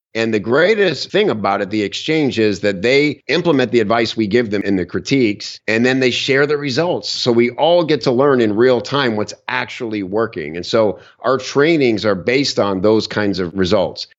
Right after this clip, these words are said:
It's not just one person's take. It's not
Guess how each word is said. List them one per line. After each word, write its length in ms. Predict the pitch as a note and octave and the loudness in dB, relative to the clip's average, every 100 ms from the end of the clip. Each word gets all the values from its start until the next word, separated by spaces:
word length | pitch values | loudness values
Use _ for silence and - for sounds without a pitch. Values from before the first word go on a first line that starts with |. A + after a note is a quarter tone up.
| - | -6
It's 180 | G3 - | -2 0
not 160 | C3+ | 0
just 180 | D3 A#2+ | 0 0
one 220 | A2+ B2+ | 2 0
person's 460 | A#2+ B2+ A2+ A2 - | 0 -2 0 -4 -6
take. 420 | - A2+ A2 - F#2+ | -2 0 0 -2 -6
It's 240 | F2 - | -4 0
not 480 | G#2+ A2 A2 A2 | 0 2 -2 -6